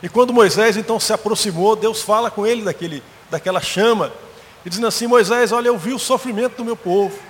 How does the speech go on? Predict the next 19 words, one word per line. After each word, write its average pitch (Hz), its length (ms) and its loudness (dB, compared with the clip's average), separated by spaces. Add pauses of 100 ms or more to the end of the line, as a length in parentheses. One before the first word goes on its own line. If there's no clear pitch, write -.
(840)
Eu 233 180 4
vi 233 220 0
a 262 80 8
aflição - 560 0
do 240 100 -2
meu 185 100 -2
povo. 180 360 -6 (1080)
O 185 60 -12
clamor 233 380 4
do 277 80 -6
meu 254 140 4
povo 247 280 -2
chegou 240 340 0
até 240 220 2
mim, 226 200 0
eu 240 120 -2
desci 233 380 -4
para 208 240 0
ver 202 340 -2